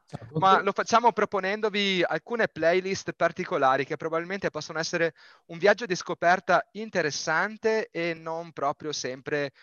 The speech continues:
Speaker 2: così praticato. Io vi proporrò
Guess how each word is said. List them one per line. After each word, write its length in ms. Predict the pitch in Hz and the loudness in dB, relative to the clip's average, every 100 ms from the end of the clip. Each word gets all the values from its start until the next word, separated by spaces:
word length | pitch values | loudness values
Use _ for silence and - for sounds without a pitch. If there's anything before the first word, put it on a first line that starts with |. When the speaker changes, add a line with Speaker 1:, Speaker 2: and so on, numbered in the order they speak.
| _ | _
Speaker 2:
così 300 | 143 135 160 | -10 -6 -6
praticato. 880 | 143 135 135 131 113 107 131 117 110 _ _ _ _ _ _ _ - _ - | 0 0 0 -4 -2 -2 -2 -8 -14 _ _ _ _ _ _ _ -20 _ -12
Io 140 | - 277 | -4 -4
vi 100 | 226 | -2
proporrò 580 | 202 - 175 185 196 | -2 -2 2 4 4